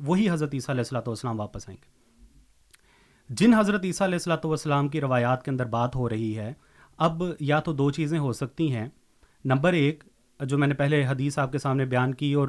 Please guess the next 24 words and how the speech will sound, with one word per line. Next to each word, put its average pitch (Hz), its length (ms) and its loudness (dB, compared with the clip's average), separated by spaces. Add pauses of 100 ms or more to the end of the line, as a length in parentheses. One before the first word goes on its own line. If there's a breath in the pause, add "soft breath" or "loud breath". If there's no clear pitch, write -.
(120)
قرآن 123 280 0
کریم 139 220 0
کی 143 120 -4
روح 135 100 -2
سے 139 140 -6
میں 131 100 0
نے 127 60 0
آپ 120 140 -2
کے 139 60 -6
سامنے 123 220 -2
بات 117 280 -2
پیش 120 200 -4
کی، 165 220 -2 (1400)
یا 143 320 4
تو 214 220 2
حضرت 175 260 0
عیسیٰ 175 240 -2
علیہ 175 120 0
الصلوۃ 165 340 -2
والسلام 160 400 0
فوت 139 360 0
ہو 170 180 0
گئے 175 160 0
ہیں، 160 140 -4